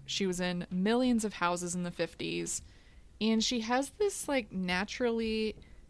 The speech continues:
explosive, chaotic energy. And Nicole, as a performer, she's just this very elegant, restrained, patrician beauty. And that, they just don't match.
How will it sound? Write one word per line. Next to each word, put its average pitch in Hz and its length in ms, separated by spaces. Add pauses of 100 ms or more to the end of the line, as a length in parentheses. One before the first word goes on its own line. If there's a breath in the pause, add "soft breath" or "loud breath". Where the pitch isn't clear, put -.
(140)
explosive, 190 1300 (360)
chaotic 185 680
energy. 208 720 (420 loud breath)
And 202 120
Nicole, 208 720 (340)
as 226 140
a 226 80
performer, 208 840 (320 loud breath)
she's 233 320
just - 280
this 214 200
very 202 380
elegant, 190 680 (100)
restrained, 185 960 (120)
patrician 185 680
beauty. 170 580 (720 soft breath)
And 190 260
that, 240 400 (280)
they 202 140
just 269 240
don't 190 260
match. - 480